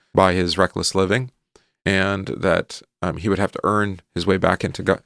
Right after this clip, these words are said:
into his father's good, good graces. Well, of course, that's, that's false, as the father dem-, demonstrates clearly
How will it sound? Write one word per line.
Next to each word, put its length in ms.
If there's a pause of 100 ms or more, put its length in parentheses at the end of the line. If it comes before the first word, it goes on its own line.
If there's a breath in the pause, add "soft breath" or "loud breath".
into 320
his 140
father's 340
good, 180 (260)
good 140
graces. 420
Well, 140
of 80
course, 220
that's, 240 (180)
that's 140
false, 420 (280)
as 200
the 80
father 320
dem-, 400
demonstrates 420
clearly 420